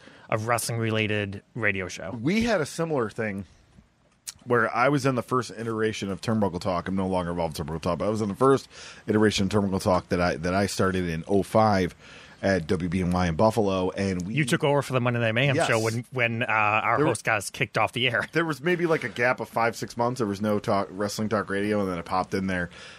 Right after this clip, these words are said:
Speaker 1: The, our, our, yeah, our host got us kicked off the air, and then we went internet only to podcasting, and you, you took over.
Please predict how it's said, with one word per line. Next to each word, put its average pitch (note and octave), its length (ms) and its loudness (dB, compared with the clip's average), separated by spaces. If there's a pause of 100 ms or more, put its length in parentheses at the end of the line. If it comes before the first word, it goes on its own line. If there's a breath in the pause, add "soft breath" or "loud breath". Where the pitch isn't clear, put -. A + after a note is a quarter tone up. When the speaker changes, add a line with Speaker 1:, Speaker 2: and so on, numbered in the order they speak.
Speaker 1:
The, - 120 -2
our, B2 240 0
our, C3+ 240 0
yeah, D3 160 0
our B2+ 120 2
host C#3 280 -2
got C#3 120 2
us A#2 120 -2
kicked - 280 -2
off B2+ 100 0
the A#2+ 180 0
air, A#2+ 120 4
and A2+ 80 2
then A#2 80 2
we A#2+ 100 2
went A2+ 400 0
internet A2+ 260 2
only G2+ 400 -4 (140)
to G#2+ 80 -10
podcasting, G#2+ 600 -2
and G2+ 80 -6
you, A2 200 -2
you A#2+ 160 0
took C3+ 200 0
over. F#2+ 340 0